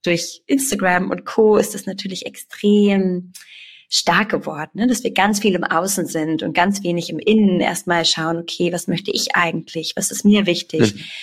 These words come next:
Speaker 1: Ähm, und was habe ich eigentlich geleistet und beigetragen?“ Und ich glaube, was du, was du ansprichst, ähm,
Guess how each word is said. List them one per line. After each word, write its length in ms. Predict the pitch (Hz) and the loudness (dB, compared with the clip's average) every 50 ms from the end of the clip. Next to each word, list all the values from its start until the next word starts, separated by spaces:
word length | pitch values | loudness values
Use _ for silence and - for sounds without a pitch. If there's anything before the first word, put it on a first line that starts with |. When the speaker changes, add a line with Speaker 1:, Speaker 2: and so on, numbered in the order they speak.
| - - _ - | -18 -12 _ -2
Speaker 1:
Ähm, 280 | 165 165 165 165 175 | 0 2 2 2 2
und 120 | - - 175 | 0 0 -2
was 160 | 185 - - | -2 -2 -2
habe 100 | 185 185 | -2 -2
ich 140 | - - - | -2 -2 -2
eigentlich 680 | 185 190 196 196 180 - 185 185 180 - - - - - | -2 0 0 -2 -4 -4 -6 -8 -8 -8 -10 -12 -6 -2
geleistet 520 | 196 190 202 220 254 240 233 - 202 - | 0 2 2 2 2 0 -2 -6 -8 -8
und 100 | 170 170 | -8 -6
beigetragen?“ 680 | - 165 170 185 185 180 - - - 165 147 147 156 151 - _ _ _ - - - _ _ _ _ _ - | -4 -2 -2 -2 -4 -6 -14 -12 -10 -10 -8 -10 -10 -14 -18 _ _ _ -20 -20 -20 _ _ _ _ _ -2
Und 440 | 180 165 160 160 160 160 160 - - - - - _ _ _ - | 0 2 2 0 -2 -4 -4 -4 -6 -6 -6 -8 _ _ _ -10
ich 120 | - - | -8 -6
glaube, 280 | - 180 170 175 180 175 | -2 0 0 2 2 0
was 180 | 180 180 - - | 0 -2 -2 0
du, 360 | 196 190 180 175 175 175 170 | 2 2 2 2 0 0 0
was 160 | - - 175 | 0 -2 -2
du 160 | - - - - | -2 -4 -2 0
ansprichst, 600 | 180 226 262 269 262 - 214 202 196 202 - - - | 2 2 2 2 2 2 2 2 2 0 -4 -6 -4
ähm, 400 | 175 170 170 170 170 170 170 170 | -2 0 0 0 0 0 -2 -4